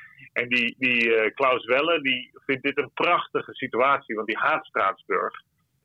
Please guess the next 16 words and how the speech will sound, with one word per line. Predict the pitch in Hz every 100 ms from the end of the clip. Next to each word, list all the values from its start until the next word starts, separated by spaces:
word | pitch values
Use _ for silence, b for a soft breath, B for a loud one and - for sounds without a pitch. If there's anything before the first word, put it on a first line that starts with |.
| _ _
Eh, | 117
want | 117 127
het | 113
kost | 170 151
ze | 156
heel | 151 180
veel | 151
energie, | 160 131 - 185 131
hè. | 101
Het | 127 135
is | 117
echt | 131 131 135
doodvermoeiend | 180 185 - 127 151 175 117 -
voor | 123
die | 110
mensen. | 110 104 - 123